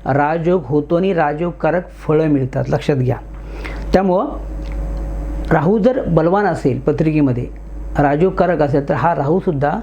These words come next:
इतर ग्रहांपेक्षाही जातकाला अतिशय मोठं यश, कीर्ती आणि पैसा देतो.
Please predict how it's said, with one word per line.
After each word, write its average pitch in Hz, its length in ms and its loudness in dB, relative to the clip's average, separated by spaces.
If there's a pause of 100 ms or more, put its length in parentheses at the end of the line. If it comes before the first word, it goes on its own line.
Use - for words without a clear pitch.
(200)
इतर 208 280 2
ग्रहांपेक्षाही 160 840 0 (360)
जातकाला 156 440 0
अतिशय 165 400 -2 (300)
मोठं 151 380 2
यश, 170 300 2
कीर्ती 139 360 0
आणि 156 120 2
पैसा 135 360 0
देतो. 127 300 -2